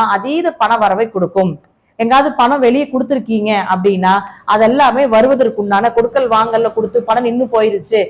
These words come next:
வராம இருக்கு அப்படின்னு நினைச்சிட்டு இருந்தீங்கன்னா, அது எல்லாமே வர்றதுக்குண்டான வாய்ப்புகள்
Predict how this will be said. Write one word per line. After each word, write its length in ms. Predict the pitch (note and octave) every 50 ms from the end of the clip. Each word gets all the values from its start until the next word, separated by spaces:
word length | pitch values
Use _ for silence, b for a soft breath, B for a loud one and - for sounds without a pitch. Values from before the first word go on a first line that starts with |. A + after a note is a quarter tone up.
| b b b b b
வராம 380 | - G#3+ A3+ B3 C4+ C#4 C4 B3 A3+
இருக்கு 200 | G#3+ - - A3+
அப்படின்னு 240 | F#3+ A#3 A#3 G#3 G3+
நினைச்சிட்டு 240 | A3 A3 A3+ - G3
இருந்தீங்கன்னா, 340 | F#3+ F#3 F3 F3 F#3 G3 G#3+ - G3+
அது 100 | G#3 G#3
எல்லாமே 340 | G#3 A#3 B3 A#3+ A#3 C4 C4 A3+ G#3
வர்றதுக்குண்டான 580 | G3+ A3+ A#3 A3+ A3+ G3 F#3 F3+ F#3 A3+ A#3+ G#3+
வாய்ப்புகள் 500 | G3 F#3+ G3 G3+ G3 G#3+ G#3 G#3+ G#3+